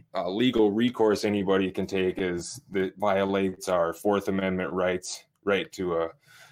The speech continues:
you know, they would need a warrant to get any private information. And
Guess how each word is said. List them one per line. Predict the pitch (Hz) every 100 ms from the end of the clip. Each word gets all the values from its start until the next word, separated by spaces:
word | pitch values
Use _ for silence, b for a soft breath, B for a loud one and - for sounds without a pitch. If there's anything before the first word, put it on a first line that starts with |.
| -
you | 101
know, | 98
they | 92
would | 92
need | 95 92
a |
warrant | 87 90 92 90 87
to | 101
get | 92 90
any | 90
private | 85 104 90 90
information. | 92 87 92 92 90 85 95 90 85 _ _ B B B B B
And | 98 92 87 87 -